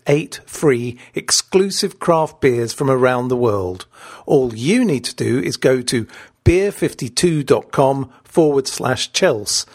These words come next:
That's beer, the word beer, fifty-two, the numbers five and two dot com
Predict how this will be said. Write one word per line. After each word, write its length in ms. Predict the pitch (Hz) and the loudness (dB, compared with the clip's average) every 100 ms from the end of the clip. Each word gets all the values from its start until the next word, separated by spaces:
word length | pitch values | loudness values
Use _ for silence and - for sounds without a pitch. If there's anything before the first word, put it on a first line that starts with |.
| - - - | -20 -20 -4
That's 300 | 127 - - | -4 -2 -8
beer, 680 | 123 - 190 190 127 160 175 _ _ _ | -10 -2 2 2 0 -4 -8 _ _ _
the 120 | - 113 | -6 -6
word 560 | 104 151 196 185 - | 0 2 2 -2 -4
beer, 440 | 156 120 107 113 - _ _ _ | -2 0 0 -4 -8 _ _ _
fifty-two, 840 | - 196 - 135 - 131 127 135 - _ | 0 0 0 -8 0 2 2 -2 -8 _
the 80 | 120 | -6
numbers 680 | 123 147 165 139 113 104 - | 0 0 0 0 -2 -2 -8
five 480 | _ - 131 117 113 | _ -2 0 0 -2
and 240 | - 117 101 | -4 -8 -4
two 380 | - 123 123 123 - _ _ | 0 2 0 -4 -10 _ _
dot 260 | - 156 - | 2 2 0
com 420 | - 123 123 120 | 0 0 0 -6